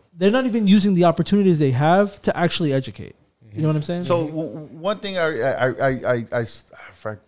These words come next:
Speaker 2: I forgot what, what guy said it, bro. It's like, if you can't, if you can't explain what you do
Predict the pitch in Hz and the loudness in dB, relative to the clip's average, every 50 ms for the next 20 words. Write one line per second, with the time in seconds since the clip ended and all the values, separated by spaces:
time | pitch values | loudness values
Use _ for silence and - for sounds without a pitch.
0 | _ _ 117 117 - - 120 101 110 104 101 98 101 107 104 101 - 101 104 101 | _ _ -10 -10 -10 -10 -12 -8 -6 -6 -6 -4 -4 -6 -6 -6 -8 -10 -10 -10
1 | 85 95 90 87 87 85 - - 87 78 82 - 98 92 85 87 90 - 92 92 | -6 -6 -6 -6 -6 -10 -14 -14 -14 -14 -14 -16 -14 -14 -14 -14 -14 -14 -14 -12
2 | 90 98 92 - 156 175 - - 185 180 170 156 - - 120 117 - - 202 214 | -12 -14 -14 -12 -14 -14 -10 -8 -8 -8 -8 -8 -10 -14 -14 -14 -14 -18 -20 -20
3 | - - 190 185 175 170 151 123 - - - - 123 120 120 127 131 135 131 120 | -18 -14 -12 -12 -12 -12 -14 -16 -18 -20 -20 -14 -12 -10 -8 -8 -6 -6 -6 -6
4 | 113 104 - - - 117 107 95 107 107 110 113 117 127 127 | -8 -8 -10 -10 -10 -10 -10 -8 -8 -8 -8 -8 -8 -12 -14